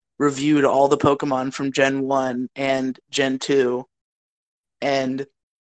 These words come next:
it's really funny to watch Asperger is very harsh on the Pokemon designs, which is kinda sad to see. Like, he's given Pokemon I like one out of fives, but, like,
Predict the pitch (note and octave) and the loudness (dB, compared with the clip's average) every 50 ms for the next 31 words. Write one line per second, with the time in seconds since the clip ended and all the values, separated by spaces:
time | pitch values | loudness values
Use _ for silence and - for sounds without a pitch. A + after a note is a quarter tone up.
0 | _ _ _ _ _ _ _ - - D#3 D#3 D3+ D3+ D3+ D3+ E3 F3 F#3 F#3 F#3 | _ _ _ _ _ _ _ 0 2 2 2 2 0 2 4 6 8 8 6 6
1 | - F3 E3 E3+ E3+ D3+ D3 C3+ C3+ C#3+ - D3 F3 F#3 F#3 - - - - - | 6 4 6 6 6 4 4 4 4 4 6 6 4 4 4 2 2 4 4 2
2 | - _ _ _ - - - _ _ _ D3 D3 D3+ - - - F3+ E3+ D#3+ E3 | -2 _ _ _ -16 -16 -16 _ _ _ 4 4 4 4 2 4 4 4 6 6
3 | E3 D#3 C#3+ C#3+ C#3+ C#3 C3+ D3+ D3+ D#3 D#3 D3+ D3 - - C#3+ C#3+ D3 D#3 E3+ | 4 4 4 2 -4 2 4 4 6 6 6 4 2 2 4 4 6 6 4 4
4 | D#3+ - - - - D3+ D3 D3 C#3 - - D3 D3+ - - D3+ D3+ D3+ D#3 E3 | 2 0 0 2 2 2 2 2 -2 2 2 2 2 2 0 0 2 2 2 2
5 | D#3+ D#3 C#3+ D#3+ D#3 D3+ D#3 E3 E3 D3+ D3+ - C#3 - - E3 D3+ D3+ C#3+ - | -2 0 2 4 4 4 4 2 2 -2 -4 -4 -4 -2 2 2 2 2 2 2
6 | - D3+ C#3+ C#3 C#3 - C#3+ C#3 - - D3+ D3+ D#3+ D3+ D3 C#3 - C#3+ C3+ C3 | 4 4 4 4 2 0 -4 -6 -2 2 4 4 4 4 2 0 0 -6 -6 -2
7 | D#3 D3 D3 D3 C#3+ - D3+ D3 D3 D3 D3 C#3+ C#3+ C#3+ C#3 C#3+ C#3+ C#3 C#3+ D3 | 0 0 0 0 2 2 2 2 2 2 2 4 4 4 4 4 4 4 2 2
8 | C#3+ _ - D3 C#3+ C#3+ C#3+ C#3 C#3 - - C#3+ C#3 C3+ C3+ C#3+ D3 C#3+ - D3+ | 0 _ 0 2 4 4 4 4 2 0 2 4 4 6 4 4 2 2 0 2
9 | C3+ C3+ C3 C3 C3 | 2 4 2 2 0